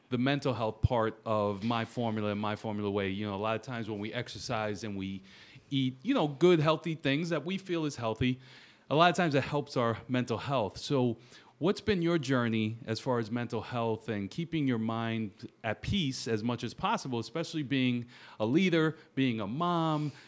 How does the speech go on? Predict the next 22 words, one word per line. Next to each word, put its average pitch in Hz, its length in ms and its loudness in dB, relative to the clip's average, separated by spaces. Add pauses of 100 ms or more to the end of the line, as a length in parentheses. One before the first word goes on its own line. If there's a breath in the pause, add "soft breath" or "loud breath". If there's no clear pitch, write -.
(140 loud breath)
you 131 120 0
know, 113 60 -2
being 123 300 -2
an 110 100 -8
owner 165 280 2
of 113 120 0
a 110 40 0
company, 139 840 0 (220 loud breath)
being 143 240 2
a 110 60 0
wife 151 680 -2
and, 107 260 -2 (180)
and, 98 240 -4
uh, 113 60 -6 (240)
and 113 80 -4
a 107 60 -4
daughter 151 500 4
and 131 100 2
all 135 140 -2
this 127 160 -4
other 143 160 -4
stuff? 110 340 -4